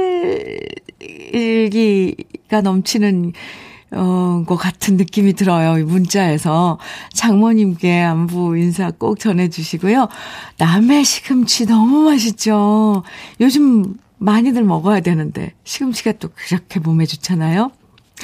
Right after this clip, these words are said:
그나저나 팔씨름 해보신 거예요? <laughs> 궁금해요.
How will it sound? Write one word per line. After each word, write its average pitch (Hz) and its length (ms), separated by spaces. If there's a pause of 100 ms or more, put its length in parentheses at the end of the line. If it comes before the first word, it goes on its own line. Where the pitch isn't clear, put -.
(1160)
그나저나 233 360
팔씨름 254 720
해보신 330 520
거예요? 175 540
<laughs> 240 440
궁금해요. 220 760